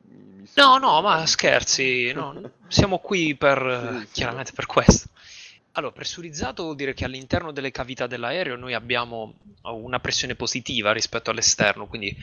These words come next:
Speaker 2: c'è, c'è più pressione all'interno, quindi,
Speaker 1: Sì.
Speaker 2: eh, abbiamo una pressione simile a quella che avremmo, diciamo, non proprio a livello del mare, però un po' più su.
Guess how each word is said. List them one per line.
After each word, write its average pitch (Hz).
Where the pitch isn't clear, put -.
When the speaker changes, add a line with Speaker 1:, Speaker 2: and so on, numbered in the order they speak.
Speaker 2:
c'è, 110
c'è -
più -
pressione 110
all'interno, 107
quindi, 95
Speaker 1:
Sì. -
Speaker 2:
eh, -
abbiamo 131
una 143
pressione 143
simile 127
a 117
quella 113
che 113
avremmo, 107
diciamo, 107
non 120
proprio 131
a 117
livello 123
del 139
mare, 120
però 110
un 98
po' 107
più -
su. -